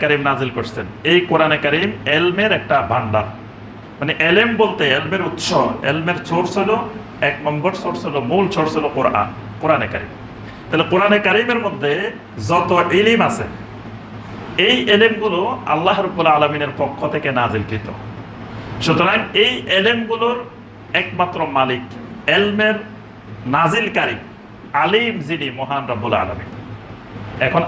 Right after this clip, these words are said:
আল্লাহ পাকের এই এলমের সাথে অন্য কারো এলমের যদি তুলনা করা হয়, অন্য কারো এলেমকে যদি একত্রিত করা হয়, বা আল্লাহর এলমের মতোই, আল্লাহর এলমের সাদৃশ এরকম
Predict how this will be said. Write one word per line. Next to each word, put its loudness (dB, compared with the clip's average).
আল্লাহ 6
পাকের 4
এই 2
এলমের 2
সাথে 2
অন্য 0
কারো 4
এলমের 2
যদি 6
তুলনা 6
করা 6
হয়, -2
অন্য 4
কারো 6
এলেমকে 2
যদি 0
একত্রিত -2
করা 4
হয়, -6
বা 4
আল্লাহর 4
এলমের 2
মতোই, 4
আল্লাহর 2
এলমের 2
সাদৃশ 0
এরকম 6